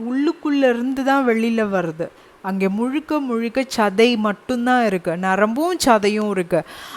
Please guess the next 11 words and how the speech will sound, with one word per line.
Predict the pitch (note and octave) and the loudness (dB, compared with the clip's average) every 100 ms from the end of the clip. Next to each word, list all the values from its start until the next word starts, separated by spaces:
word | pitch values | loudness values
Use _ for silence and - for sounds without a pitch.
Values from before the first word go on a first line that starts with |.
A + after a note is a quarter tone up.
| - | -6
அப்ப | F3+ F#3 | -2 2
அந்த | F#3 F#3+ F#3+ F#3 | 2 0 -2 -2
உள்ளுக்குள்ள | B3 D#4+ D#4+ D#4 | -2 0 4 6
இருந்து | C4+ C#4 D4+ | 6 4 4
வரும்பொழுது | A#3+ A#3 A#3+ A3 A3 D4 - | 4 4 2 0 0 -6 -6
பாதி | A#3+ G#3 A3 C4+ D4 D4+ B3 | -4 -2 2 0 0 -4 -4
உள்ள | B3 C#4 D4 | -4 -2 -2
தான் | C#4+ C#4 | -2 -2
இருக்கும், | B3+ D4 C4+ | -4 -4 -4
மீதி | B3 C#4 C#4 | -4 -4 -2
பாதி | C4+ B3+ | -2 -2